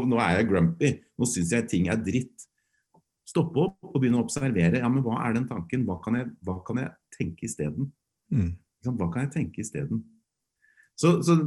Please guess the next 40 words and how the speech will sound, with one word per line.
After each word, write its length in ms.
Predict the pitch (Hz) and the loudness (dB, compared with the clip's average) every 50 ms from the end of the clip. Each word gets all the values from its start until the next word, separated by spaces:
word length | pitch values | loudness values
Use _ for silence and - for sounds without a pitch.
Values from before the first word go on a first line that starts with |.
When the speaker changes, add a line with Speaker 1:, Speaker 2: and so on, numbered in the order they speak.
| 160 - - - | 0 -4 -2 0
Speaker 1:
ja, 220 | 139 151 160 180 175 | 2 4 4 4 4
det 140 | 156 151 151 | 2 2 2
første 300 | - - - - - 113 | 2 0 0 0 0 0
svaret 300 | 117 120 117 117 127 123 | 2 4 4 4 2 2
på 140 | - 143 143 143 | 2 2 2 2
første 240 | 143 143 127 - - | 2 0 -2 -2 -6
spørsmålet, 540 | - - 98 90 - - 117 139 156 139 120 | -4 -2 -2 -2 0 0 2 2 2 2 2
det 80 | 120 | 0
er 160 | 123 139 - - 107 | 0 0 -2 -2 0
ja, 140 | 110 107 117 160 185 - 117 | 2 2 4 2 2 4 6
negative 600 | 113 117 107 95 98 113 117 117 135 139 151 143 | 6 6 6 4 2 0 0 2 2 0 0 0
tanker 480 | - 147 104 - - - 170 208 247 - - _ _ _ _ _ _ _ _ | 0 -2 -2 -2 0 0 2 2 2 0 -6 _ _ _ _ _ _ _ _
er 160 | - 101 113 135 | -2 2 2 4
det 60 | 151 135 | 4 4
mest 240 | 123 120 120 - - _ | 4 2 2 -2 -6 _
effektive 600 | - 101 - - - - 123 120 - - 139 135 143 | -6 -6 -6 -6 -2 -2 -2 0 2 2 2 2 2
blokkereren 540 | 139 147 139 143 - 92 90 92 120 151 160 | 2 0 0 2 4 4 4 4 2 2 2
for 140 | - - 120 | 0 0 0
positiv 320 | - 98 85 - 117 113 120 | -2 -4 -2 0 2 2 2
energi. 380 | 123 123 135 - 131 135 120 - - _ _ _ _ - _ _ | 2 0 0 0 0 0 0 0 -4 _ _ _ _ -20 _ _
For 140 | 147 139 151 | 0 4 4
på 80 | 165 | 6
den 80 | 175 175 170 170 | 6 6 6 6
andre 300 | 160 127 92 85 90 90 | 6 6 6 6 4 4
siden 460 | - 120 113 117 123 175 202 220 220 220 - | 4 4 4 4 4 2 2 2 0 0 0
av 300 | 127 123 135 143 143 139 - - - - - - - - - - | 0 2 2 2 2 0 -4 -8 -14 -18 -18 -20 -20 -8 0 2
det 100 | 117 113 | 4 4
vi 80 | 127 | 4
snakket 320 | 120 - 123 - - 104 110 | 4 2 0 2 2 4 4
om 80 | 113 120 143 | 6 6 6
nå, 80 | 170 170 | 6 4
det 140 | 117 113 | 4 2
jeg 160 | 120 135 117 - | 2 0 -2 -2
ikke 160 | - 104 104 | -2 -2 -2
vil 100 | 107 101 | -2 0
ha, 140 | 104 120 143 151 147 - | 0 0 0 0 0 0
frykt 240 | 117 104 - - - | 0 -2 0 0 0
for 100 | 110 117 | 2 2
å 40 | |
miste, 420 | 117 107 110 - - - 110 107 | 2 2 2 -2 -4 -2 0 2